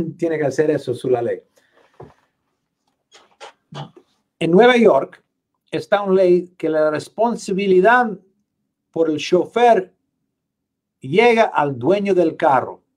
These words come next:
Entonces,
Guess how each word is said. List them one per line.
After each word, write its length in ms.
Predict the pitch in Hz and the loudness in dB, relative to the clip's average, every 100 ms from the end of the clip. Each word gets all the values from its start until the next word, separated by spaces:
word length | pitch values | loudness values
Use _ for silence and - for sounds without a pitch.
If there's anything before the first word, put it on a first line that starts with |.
| _ _ _ _ _ _ _ _ _ _ _ _ _ _ _ _ | _ _ _ _ _ _ _ _ _ _ _ _ _ _ _ _
Entonces, 840 | 170 165 - 240 226 - 101 - | -6 -6 2 2 2 -2 -8 -10